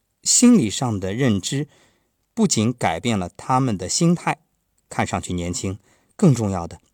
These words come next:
对于身体也是一种影响。所以心与身它是互为因果，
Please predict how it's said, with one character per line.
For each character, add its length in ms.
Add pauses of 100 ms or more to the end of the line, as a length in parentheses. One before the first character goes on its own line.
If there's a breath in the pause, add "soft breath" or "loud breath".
(180)
对 140
于 120
身 400
体 260 (200)
也 200
是 200
一 80
种 180
影 240
响。 220 (680 loud breath)
所 180
以 160
心 380
与 120
身 480
它 120
是 120
互 200
为 100
因 300
果， 220